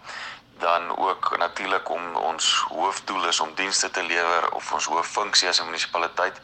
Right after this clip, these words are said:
So ons sal ook baie hard werk om die basiese dienste wat ons reeds lewer, om dit op standaard te hou, om seker te maak dat wanneer daar krag is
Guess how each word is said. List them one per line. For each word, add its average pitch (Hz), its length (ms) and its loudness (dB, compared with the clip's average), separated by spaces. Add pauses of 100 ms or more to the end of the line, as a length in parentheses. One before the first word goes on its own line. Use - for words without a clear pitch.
(400)
So - 220 -2
ons 87 200 0
sal 85 200 2
ook 90 160 -2
baie 82 160 4
hard 78 240 0
werk 80 400 0
om 80 280 -4
die 80 200 -4
basiese 80 480 0
dienste 82 360 0
wat 82 200 2
ons 80 200 0
reeds 85 280 4
lewer, 82 320 2 (480)
om 80 120 -8
dit 82 180 0
op 90 120 0
standaard 82 540 2
te 92 80 0
hou, 85 80 2
om 82 80 -2
seker 85 340 0
te 85 140 -2
maak 82 320 0
dat 80 280 -2 (680)
wanneer 92 400 2
daar 80 240 2
krag 95 300 4 (100)
is 87 160 8